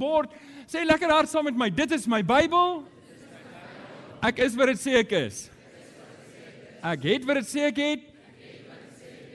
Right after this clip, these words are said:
Ek kan doen wat dit sê ek kan doen. Met my mond bely ek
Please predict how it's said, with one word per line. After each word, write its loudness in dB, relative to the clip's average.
Ek 0
kan 0
doen 0
wat 2
dit -2
sê 0
ek -6
kan 0
doen. -4
Met -4
my 2
mond 4
bely 4
ek -4